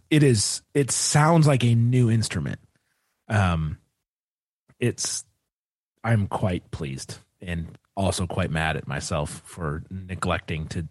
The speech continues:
you know, spend the twelve dollars it takes to get a new set of strings, right? Uh, so it just, it, it has brought me much joy in the past week to just sit down and just, you know, jam on some, on some music and just be like, "Man,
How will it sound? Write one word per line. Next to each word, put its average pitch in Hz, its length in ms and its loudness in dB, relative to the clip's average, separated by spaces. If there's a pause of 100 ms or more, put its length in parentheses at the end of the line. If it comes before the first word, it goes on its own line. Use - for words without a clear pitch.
you 95 140 -12
know, 85 40 -4
spend 92 360 -2
the 92 120 -2
twelve 90 360 -2
dollars 78 440 -4
it - 120 -10
takes 95 220 -8
to 101 100 -4
get 90 100 -2
a 82 60 0
new 90 120 -2
set 90 160 -4
of 80 100 -6
strings, 73 380 -8
right? 85 220 -4 (680)
Uh, 87 340 -2 (180)
so 76 360 -6 (220)
it 113 100 -4
just, - 240 -4 (160)
it, 104 260 -6
it 101 180 0
has 101 160 0
brought 92 280 -2
me 87 280 -2 (600)
much 92 320 -6
joy 87 480 -2
in 87 80 -6
the 85 80 -4
past 82 320 -6
week 85 300 -6
to - 100 -12
just 85 220 -6
sit 87 140 -6
down 82 280 -4
and 78 100 -6
just, - 280 -10 (960)
you 90 260 -16
know, 87 220 -4 (140)
jam 101 360 0
on 92 200 0
some, 85 420 -2 (100)
on 92 160 -6
some 90 180 -4
music 87 440 -4
and 82 100 -6
just 85 180 -10
be 80 60 -10
like, 76 200 -8
"Man, 82 400 -4